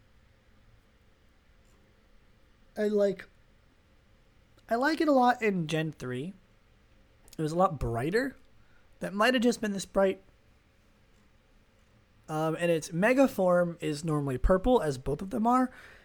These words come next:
And its shiny form in, its, its shiny mega form is like a puke green. And I don't know why they did that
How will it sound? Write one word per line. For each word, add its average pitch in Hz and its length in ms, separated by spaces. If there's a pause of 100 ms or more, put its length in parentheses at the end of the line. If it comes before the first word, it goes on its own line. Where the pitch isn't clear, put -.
(240)
And 196 340
its 190 420 (220)
shiny 285 580
form 185 540 (120)
in, 151 640 (1800)
its, 156 180
its 165 160
shiny 240 400
mega 147 380
form 113 540
is 147 380 (800)
like 160 220
a 131 120 (360)
puke - 480
green. 120 420 (880)
And 139 120
I 127 100 (180)
don't 180 280
know 165 160
why 131 420
they 120 160
did 113 260
that 107 240